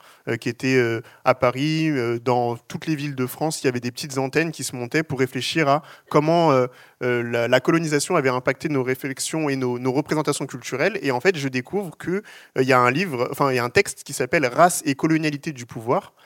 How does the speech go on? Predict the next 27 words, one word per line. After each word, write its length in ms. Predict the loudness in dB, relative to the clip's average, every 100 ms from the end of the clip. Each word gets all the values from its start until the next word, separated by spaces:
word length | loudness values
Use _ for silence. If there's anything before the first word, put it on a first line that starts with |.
| -20 -20
qui 100 | 2
a 40 | 2
été 240 | 4 2
écrit 240 | 0 -2 2
par 200 | 2 6
Hannibal 420 | 4 4 2 2
Quijano. 540 | -2 -2 2 2 0 -2 _ _ _ _ -10 2
Et 120 | 4
en 100 | 4
fait, 240 | 4 4
euh, 140 | 2 2
donc 180 | -2
il 80 | 0
a, 80 | -2 -2 -16 -6
il 100 | -2
a 60 | 0
fait 100 | 4
paraître 300 | 4 4 -2
ce 100 | -6
livre 140 | -6
qui 80 | -8
s'appelle 240 | -4 -2
Race 340 | 2 2 2 -2
et 60 |
colonialité 480 | -4 -4 -2 -4 -6
du 100 | -10
pouvoir 400 | -12 0 2